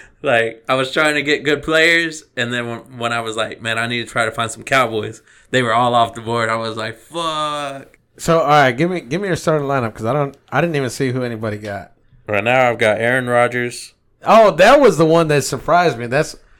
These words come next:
Speaker 2: because you took him, what, second round or some shit?
Speaker 1: I think so.
Speaker 2: And
Speaker 1: No,
Speaker 2: I was,
Speaker 1: third.
Speaker 2: yeah, and I was like, "Aaron Rodgers? Was there nobody else on the fucking <laughs> board?" Like,
Speaker 1: You don't like Aaron?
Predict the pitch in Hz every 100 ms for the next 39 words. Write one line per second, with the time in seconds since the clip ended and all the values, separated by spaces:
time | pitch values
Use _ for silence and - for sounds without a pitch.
0 | _ - 143 143 139 185 202 190 160 147
1 | 120 - - 170 170 160 180 180 190 175
2 | - 196 - 107 110 - - - _ _
3 | 135 165 180 165 113 - _ _ _ 139
4 | 175 143 127 151 156 120 - - 113 147
5 | 151 117 110 151 233 269 269 - _ _
6 | _ - 127 131 123 127 165 175 156 185
7 | 202 190 147 180 190 151 147 - - -
8 | - 226 175 156 139 135 - _ _ _
9 | 127 180 180 156 160 185 330 339